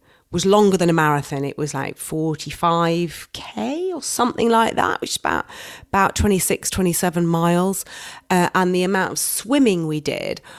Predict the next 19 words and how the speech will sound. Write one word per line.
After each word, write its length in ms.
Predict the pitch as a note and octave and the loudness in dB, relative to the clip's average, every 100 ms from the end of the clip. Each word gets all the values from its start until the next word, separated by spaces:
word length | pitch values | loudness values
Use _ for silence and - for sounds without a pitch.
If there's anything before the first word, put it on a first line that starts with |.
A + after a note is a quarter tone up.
| - - | -12 -2
was 180 | E3+ | -2
about 260 | E3+ E3+ D#3+ - | 0 0 0 0
eight 260 | E3 E3 | -2 -2
kilometers, 760 | - E3+ E3+ D#3+ D#3+ - G3+ - - | -6 -2 0 0 0 -2 -2 -6 -10
which 180 | - - | -10 -6
is 60 | - | -2
about 240 | E3 - | -2 -2
five 400 | - E3 D#3 - | -2 0 0 0
miles. 460 | D#3 D3+ D3+ E3 - - - - - _ _ - | -2 0 -2 -4 -8 -14 -16 -18 -20 _ _ -2
But 120 | G#3 | 4
that's 220 | A#3 G#3+ | 4 6
all, 360 | B3+ G#3+ G3 F3+ | 6 6 6 4
it's 180 | F#3 - | 0 4
all 180 | G3+ F#3+ | 4 6
mixed 480 | F#3+ F#3+ - - F3+ | 4 2 0 -2 0
in 180 | E3 | 2
with 100 | D#3+ | 0
each 280 | D#3 - - | -2 -4 -4
other. 340 | F#3+ D3+ C#3+ | -2 -2 -4